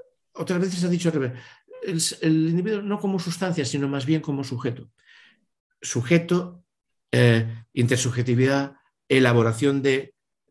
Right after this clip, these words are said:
sustancia, de espíritu, de sustancia, esencia apropiada, que nos apropiamos, graci-, elaborada por la intersubjetividad de la que nos apropiamos, ¿no?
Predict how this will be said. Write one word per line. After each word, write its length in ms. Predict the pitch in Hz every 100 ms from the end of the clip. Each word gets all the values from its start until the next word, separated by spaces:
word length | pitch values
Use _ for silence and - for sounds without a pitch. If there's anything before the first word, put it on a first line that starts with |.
| _
sustancia, 800 | - - 123 123 156 147 123 143
de 80 | 135
espíritu, 560 | 123 - 180 139 127 127
de 100 | 110
sustancia, 720 | 107 - 143 135 127 175 - _ _ _ _ _ _ _
esencia 440 | 113 - 127 120 123
apropiada, 640 | 120 117 139 131 127 - _ _
que 100 | -
nos 160 | 107 113
apropiamos, 640 | 110 117 110 120 123 123
graci-, 260 | 123 120 - - _
elaborada 480 | - 127 123 127 127
por 80 | 123
la 60 |
intersubjetividad 480 | 127 120 113 123 123
de 100 | 123
la 100 | 113
que 100 | 113
nos 120 | 107
apropiamos, 480 | 101 - 98 - -
¿no? 120 | -